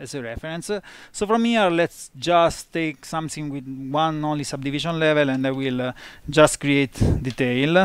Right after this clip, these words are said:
So I will, uh, go with the curve tube, and I will, uh, go here under the, uh, the stroke menu, and I will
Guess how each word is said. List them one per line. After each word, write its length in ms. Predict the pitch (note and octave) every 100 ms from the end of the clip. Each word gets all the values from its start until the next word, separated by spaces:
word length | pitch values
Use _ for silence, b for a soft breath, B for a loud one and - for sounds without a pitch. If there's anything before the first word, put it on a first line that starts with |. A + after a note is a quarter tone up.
| E3
So 260 | - E3 D#3
I 100 | C#3+
will, 300 | D3 C#3+ C3+
uh, 160 | C3+ C3+
go 340 | D3 E3 E3
with 180 | D3 C3
the 100 | C3+
curve 240 | C#3+ B2 -
tube, 340 | F3+ F#3 F3
and 380 | G3 G3 C#3 C3+
I 60 |
will, 300 | B2+ C3 B2 B2+
uh, 80 | B2+ B B B -
go 180 | C3+ C#3+
here 440 | D#3+ E3 E3+ E3+ C#3
under 200 | C3 C3
the, 240 | B2 B2+ B2+ B B B B - _ _ _ _ - G#3+
uh, 360 | D3+ C3 A#2+ B2 C3
the 180 | A#2+ B2
stroke 520 | - - G3 - C#3+
menu, 440 | E3 F3 F3+ F#3
and 400 | F#3 F#3 C#3+ C3
I 60 | B2+
will 160 | C3